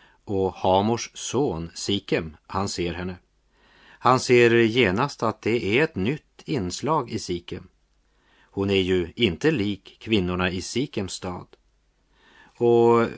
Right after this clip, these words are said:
för att säga det som står i vers två på dagens svenska språk,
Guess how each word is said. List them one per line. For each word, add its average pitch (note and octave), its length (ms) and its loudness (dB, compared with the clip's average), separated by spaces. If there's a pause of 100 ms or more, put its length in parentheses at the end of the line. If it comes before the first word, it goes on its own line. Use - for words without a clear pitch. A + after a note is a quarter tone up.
(140)
för B2+ 180 0
att B2 300 0
säga D3 580 0
det A#2 220 0
som C3 200 -4
står D#3 480 -2
i B2 100 2
vers G2 500 -4
två G#2 380 -6
på G#2+ 160 -4
dagens G#2 540 0
svenska A#2 440 -4
språk, B2+ 520 -6